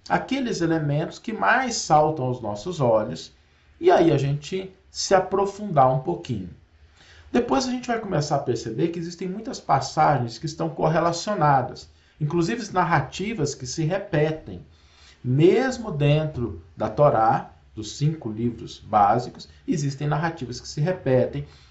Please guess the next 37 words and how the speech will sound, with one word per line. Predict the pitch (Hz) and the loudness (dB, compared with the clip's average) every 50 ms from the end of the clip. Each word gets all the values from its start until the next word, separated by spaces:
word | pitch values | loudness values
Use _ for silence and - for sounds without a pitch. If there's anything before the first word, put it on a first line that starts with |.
| _ _ - | _ _ -6
mas | 127 113 110 | -4 -2 0
elas | 120 123 131 - | 0 0 0 0
se | - | 0
repetem | 143 135 - 131 127 127 139 127 | -2 0 0 -2 -2 -2 -2 -4
de | 131 | -4
maneira | 143 160 147 131 127 127 127 123 | -2 -2 0 0 0 0 0 -2
diferente. | - - 202 208 208 190 156 127 107 - - - - - - - - - - - | -4 -2 -2 -2 -2 -2 -2 -4 -4 -8 -12 -18 -20 -20 -20 -20 -20 -16 -8 -4
Por | 139 120 | -2 -2
exemplo, | 113 104 98 107 | -2 -2 -4 -6
a | |
história | 110 - - 160 165 170 165 143 | -6 -2 2 4 4 4 4 4
de | 131 | 2
Adão | 123 113 113 113 110 | 0 -2 -2 -4 -6
e | 104 98 | -6 0
Eva | 110 139 175 180 160 - 104 - - - _ _ _ _ _ _ _ _ _ _ _ _ _ _ | 2 4 4 4 4 2 -2 -8 -12 -16 _ _ _ _ _ _ _ _ _ _ _ _ _ _
é | - 110 | -8 -2
narrada | 104 117 127 117 113 127 131 131 120 | 0 0 2 2 2 2 0 0 0
ali | 104 101 107 | -2 -4 -6
no | 104 104 98 | -6 -6 -8
paraíso | - - 107 101 95 87 92 120 147 190 180 131 110 107 - - _ _ _ _ _ _ - | -6 -4 -2 -2 -2 -2 0 2 2 2 2 2 -2 -6 -12 -16 _ _ _ _ _ _ -8
de | 127 123 | -6 -4
duas | - 113 123 156 - - | -2 0 0 0 0 0
formas | - - 185 180 170 143 123 101 90 87 - - - - - _ | 2 4 6 6 6 4 2 -2 -6 -10 -14 -16 -20 -20 -20 _
distintas, | - 117 123 - - - 175 170 160 123 - - - - - - | -10 -8 -8 -8 -6 -2 0 0 0 0 -2 -6 -12 -16 -16 -8
tá? | - 98 120 151 - - - - _ _ _ - | -4 -4 -2 -2 -4 -8 -14 -20 _ _ _ -6
Não | 120 117 | -6 -2
vamos | 110 131 143 156 143 | 0 2 2 2 2
entrar | 123 131 123 120 | 2 2 2 2
aqui | 117 - 117 | 2 0 -6
em | 110 | -8
detalhes, | 107 95 - - 127 139 143 143 - - | -8 -10 -4 2 4 6 6 6 4 0
senão | - - 120 123 | -2 -4 -4 -4
a | |
nossa | 123 127 127 127 - - 120 98 87 - - _ _ _ - | -2 -2 -4 -4 -6 -6 -8 -10 -10 -12 -16 _ _ _ -6
live | 104 107 113 117 113 | -2 0 0 0 0
ficaria, | - - 123 - 123 107 104 110 107 | -2 -6 -6 -4 -4 -2 -2 -2 -2
assim, | 110 - - - 110 107 104 | -2 -4 -8 -10 -10 -10 -12